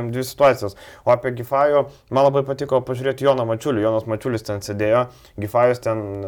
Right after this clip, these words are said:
taip nepataikė iš po krepšio, tada ten stumė, prasižengė. Jonas Mačiulis taip sėdė, taip ironiškai juoktis pradėjo. Žinom, kad Jonas Mačiulis yra, em, turbūt karščiausias Nilso Gifajaus fanas Lietuvoje. E, tai man patiko jo reakcija į Nilso Gifajaus žaidimą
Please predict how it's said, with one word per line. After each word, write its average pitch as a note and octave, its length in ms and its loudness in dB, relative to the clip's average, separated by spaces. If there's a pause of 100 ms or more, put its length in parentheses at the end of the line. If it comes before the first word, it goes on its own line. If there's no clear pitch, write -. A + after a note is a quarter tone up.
taip G2+ 200 -8
nepataikė A#2 440 -2
iš - 80 -18
po A2 120 -10
krepšio, B2 340 0
tada G#2 220 -2
ten G2+ 120 -8
stumė, D3+ 360 -2
prasižengė. A#2 560 -4 (280)
Jonas A#2 280 -2
Mačiulis G#2+ 360 -6
taip G2 160 -10
sėdė, A2+ 240 -2
taip G2+ 200 -6
ironiškai G#2+ 480 2
juoktis A#2 340 -2
pradėjo. G#2 400 -2
Žinom, G#2 240 -4
kad F2 140 -8
Jonas G2+ 260 -4
Mačiulis G2+ 460 -6 (320)
yra, G#2 320 4 (100)
em, F#2+ 140 -4 (100)
turbūt G#2 380 -4
karščiausias A2+ 580 0
Nilso G2+ 460 -4
Gifajaus G2+ 420 2
fanas G#2+ 320 -2
Lietuvoje. G2+ 480 2 (380)
E, G#2+ 120 8 (280)
tai G#2+ 140 -2 (320)
man A#2+ 300 0
patiko B2+ 340 0
jo G2+ 120 4
reakcija A2+ 480 2
į G#2 60 -4
Nilso A2+ 300 -4
Gifajaus G#2 400 4
žaidimą B2+ 400 -2